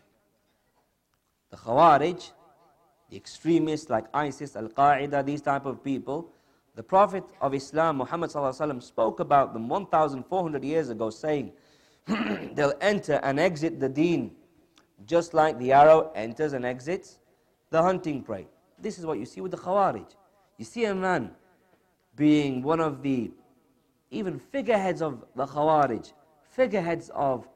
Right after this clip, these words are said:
Al-Qaeda or isis, Al-Muhajirun, Hizb ut-Tahrir, as they were in the U K back in the nineties and the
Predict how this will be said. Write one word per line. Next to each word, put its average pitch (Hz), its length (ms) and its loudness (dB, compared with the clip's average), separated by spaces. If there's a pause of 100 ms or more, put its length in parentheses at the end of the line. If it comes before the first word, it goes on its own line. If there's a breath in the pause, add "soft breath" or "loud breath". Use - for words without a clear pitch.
(640)
Al-Qaeda 135 760 4
or 117 220 -4
isis, 143 760 -2 (220)
Al-Muhajirun, 139 1080 -2 (1400)
Hizb 151 260 -6
ut-Tahrir, 143 840 -2 (160)
as 113 200 -8
they 127 160 -2
were 120 260 2 (360)
in 113 100 -10
the 113 80 -10
U 117 160 -6
K 123 160 -6
back 117 240 -6
in 113 60 -12
the 113 80 -8
nineties 113 460 -10
and 107 120 -10
the 95 100 -10